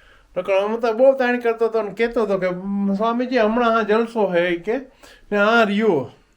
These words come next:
કારણ કે આપણે તો મજા આવે, સત્સંગમાંય મજા આવે ને બધી રીતે મજા આવતી હતી. ને આનંદ કરતા હતા અમે. પણ સ્વામીજી કે, "ના, એવું ન હોય," કે, રાઈટ?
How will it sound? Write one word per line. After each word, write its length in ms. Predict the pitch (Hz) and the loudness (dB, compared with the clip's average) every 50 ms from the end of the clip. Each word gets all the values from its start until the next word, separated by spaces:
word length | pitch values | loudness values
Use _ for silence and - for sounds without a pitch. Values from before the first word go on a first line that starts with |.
| _ _ _ _ - - | _ _ _ _ -8 -4
કારણ 160 | 202 202 202 | -2 -2 0
કે 140 | 196 202 196 | 0 0 2
આપણે 320 | 190 196 202 202 214 220 | 2 2 0 -2 -2 -4
તો 140 | 214 208 202 | -2 -2 -2
મજા 300 | 196 196 202 202 233 233 | 0 0 0 4 4 4
આવે, 200 | 233 226 226 220 | 4 4 2 -2
સત્સંગમાંય 600 | 214 214 220 214 214 - 220 220 214 214 220 214 | -4 -4 -4 -4 -4 -4 -4 -2 -2 -2 -2 -2
મજા 280 | 208 214 214 196 214 214 | 0 0 0 2 4 4
આવે 260 | 208 208 208 208 208 | 4 4 2 0 0
ને 80 | 208 202 | -2 -4
બધી 240 | 202 226 220 240 | -6 -6 -6 -6
રીતે 220 | 233 226 226 226 208 | -6 -6 -6 -4 -4
મજા 280 | 190 202 208 202 202 | -2 0 2 2 2
આવતી 240 | 170 147 131 - 131 | 2 2 0 -6 -12
હતી. 280 | 120 120 135 123 - - _ _ _ _ - - - - _ _ _ _ - | -14 -12 -12 -12 -12 -14 _ _ _ _ -20 -20 -20 -20 _ _ _ _ -8
ને 120 | 208 226 240 | -4 -2 2
આનંદ 340 | 254 269 294 285 277 240 202 | 2 4 4 4 2 2 0
કરતા 280 | 202 196 190 165 151 | 0 -2 -2 -2 -2
હતા 160 | 127 117 131 | -4 -4 -6
અમે. 200 | 127 120 123 131 - _ _ _ _ _ _ _ _ _ _ _ _ _ _ - | -8 -8 -10 -14 -18 _ _ _ _ _ _ _ _ _ _ _ _ _ _ -8
પણ 140 | 180 175 | -8 -6
સ્વામીજી 380 | 156 175 160 160 170 170 170 175 | -4 -4 -4 -4 -4 -4 -6 -6
કે, 120 | 175 170 | -4 -4
"ના, 200 | 156 156 165 175 | -4 -4 -2 -2
એવું 400 | 175 160 135 139 139 139 151 160 | -2 -2 -2 -2 -4 -4 -4 -4
ન 60 | 156 156 | -4 -6
હોય," 360 | 160 - 127 127 127 123 120 | -6 -6 -6 -6 -8 -10 -10
કે, 240 | 120 - - 139 - - - - - | -12 -14 -16 -16 -16 -18 -18 -12 -8
રાઈટ? 200 | 139 156 185 202 | -6 -6 -6 -8